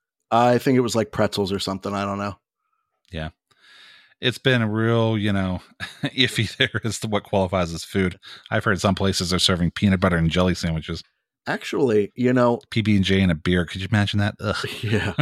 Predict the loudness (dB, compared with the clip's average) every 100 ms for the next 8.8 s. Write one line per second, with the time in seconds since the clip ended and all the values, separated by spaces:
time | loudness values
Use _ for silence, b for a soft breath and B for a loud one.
0 | -2 -4 B B B B 0 0 0 -2
1 | 0 0 -2 -2 0 0 -2 _ _ 0
2 | 2 -2 -4 -2 -2 0 -2 -2 -2 0
3 | 2 0 0 0 0 0 -2 -4 -2 0
4 | 0 -2 -4 -2 -2 0 0 0 2 2
5 | 2 0 0 0 0 0 -6 _ -2 -2
6 | 0 -2 0 2 2 0 _ -2 -2 0
7 | 0 2 0 -2 -2 -2 -2 -6 B B
8 | B B -2 2 4 2 2 0